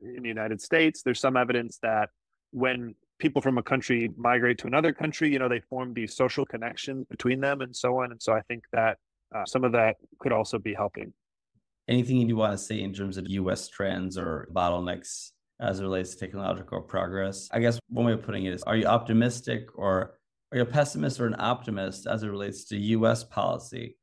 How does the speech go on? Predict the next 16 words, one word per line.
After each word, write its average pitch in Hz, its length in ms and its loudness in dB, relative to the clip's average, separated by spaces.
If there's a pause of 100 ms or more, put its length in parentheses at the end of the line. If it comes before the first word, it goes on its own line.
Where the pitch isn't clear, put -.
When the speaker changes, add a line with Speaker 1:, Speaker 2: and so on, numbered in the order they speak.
(140)
Speaker 2:
with 113 100 -6
respect - 360 -6
to - 80 -12
technological - 720 -6
innovation? 95 520 -4 (600)
Speaker 1:
Yeah, 208 180 4
I'm 226 140 2
a 285 80 0
cautious 165 440 0
optimist. 151 680 -4 (260)
The 139 200 -2
U 170 200 6
S - 560 0
in 135 80 -6
the 127 80 -2
last 135 460 0